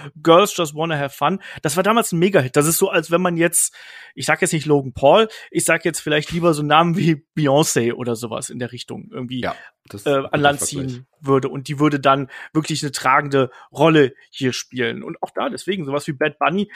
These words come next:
Speaker 1: das zieht sich durch die gesamte Geschichte von WrestleMania und so ist Wrestling groß, größer geworden und so ist vor allem auch WrestleMania groß geworden. Die Prominenten,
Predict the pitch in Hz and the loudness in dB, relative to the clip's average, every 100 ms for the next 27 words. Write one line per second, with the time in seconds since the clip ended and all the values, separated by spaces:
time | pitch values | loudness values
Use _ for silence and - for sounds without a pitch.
0 | - - - 190 - 247 233 190 196 - | -18 -14 -8 -6 -6 -6 -6 -6 -6 -6
1 | 156 180 214 185 170 202 185 - 180 180 | -6 -4 -4 -8 -8 -8 -10 -6 -4 -2
2 | 175 170 151 160 185 180 190 156 - 156 | -2 -4 -4 -4 -2 -4 -4 -8 -8 -10
3 | - 185 185 - - - - - _ - | -10 -6 -4 -4 -6 -16 -20 -20 _ 2
4 | 170 214 240 240 214 - - 220 - 165 | 2 2 -2 -4 -4 -8 -8 -8 -8 -8
5 | 180 247 247 220 202 220 226 220 196 - | -4 -2 -2 -4 -4 -2 -4 -4 -8 -4
6 | 196 185 196 185 185 170 170 - 170 185 | -4 -4 -6 -4 -4 -2 -2 0 -2 -2
7 | 254 180 127 123 127 - 127 127 123 139 | 0 0 -2 -6 -14 -12 -8 -8 -8 -10
8 | - 160 156 208 262 214 | -6 -4 0 -2 -2 -6